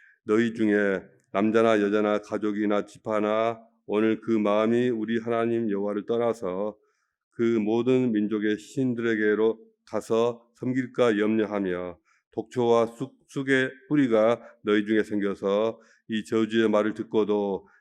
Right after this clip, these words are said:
심중에 스스로 복을 빌어 이르기를 내가 내 마음이 완악하여 젖은 것과 마른 것이 멸망할지라도 내게는 평안이 있으리라 함-, 할까 함이라. 여호와는 이런 자를 사하지 않으실 뿐 아니라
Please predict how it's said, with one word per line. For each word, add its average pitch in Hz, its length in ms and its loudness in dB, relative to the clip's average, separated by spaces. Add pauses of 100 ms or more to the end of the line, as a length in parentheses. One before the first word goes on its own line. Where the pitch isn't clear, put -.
(120)
심중에 127 600 0
스스로 139 440 -2
복을 110 320 0
빌어 104 220 -2
이르기를 98 640 -4 (300)
내가 113 360 4
내 104 220 2
마음이 104 300 2
완악하여 98 840 -2 (240)
젖은 110 300 0
것과 113 720 0
마른 110 260 2
것이 113 340 -2
멸망할지라도 110 1160 0 (140)
내게는 104 420 0
평안이 123 460 -2
있으리라 107 760 -4 (880)
함-, 117 320 -2
할까 113 300 -2
함이라. 92 560 -4 (440)
여호와는 117 320 4
이런 113 280 2
자를 113 420 0
사하지 120 460 -2
않으실 107 440 -2
뿐 113 180 -4
아니라 98 580 -2